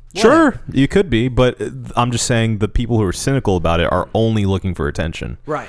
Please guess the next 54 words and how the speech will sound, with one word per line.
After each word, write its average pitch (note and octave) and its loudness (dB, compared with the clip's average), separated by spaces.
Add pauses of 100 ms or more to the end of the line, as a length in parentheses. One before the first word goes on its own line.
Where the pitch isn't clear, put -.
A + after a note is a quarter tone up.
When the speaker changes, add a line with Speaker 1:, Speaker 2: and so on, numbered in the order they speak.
Speaker 1:
They're C3 4
not E3 2
trying A#2 -2
to F#2 -2
help F2 0
anybody. F#2 0
Speaker 2:
Right. A2 -6 (140)
Speaker 1:
What's C#3+ 2
that A2+ -4
negativity A#2+ 0
gonna G2 0
bring G2+ 0
anybody? F#2 0
Speaker 2:
Exactly. B2+ -8
What, C3 0
Speaker 1:
Nothing. A2 0
Speaker 2:
who G#3 -4
gains E3 -6
anything C3+ -10
from F2+ -18
that? E2+ -6
Speaker 1:
Nothing. A2+ 0 (240)
You, A#2+ 4
you C3+ 0
get A2+ 0
that A2 0
little A#2 2
hit A#2 0
of A2 0
attention. G#2+ 0
That's D#2+ -4
it. - -6 (680)
So - -2
why? E2 0
Just - -4
shut C3+ 0
up. - -4 (100)
Speaker 2:
I F#2 -12
don't A2 -10
Speaker 1:
Just, G#2 -8
Speaker 2:
know. G2 -8
Speaker 1:
just, A2+ -8
just - -14
don't C3 0
talk. - -6 (200)
Speaker 2:
Now, F3 -14
people, - -12
Speaker 1:
It's E3+ -16
fine. - -6
Speaker 2:
they, A2 -10
they G#2 -16
just, A2+ -12
they're F2 -14
just F2+ -16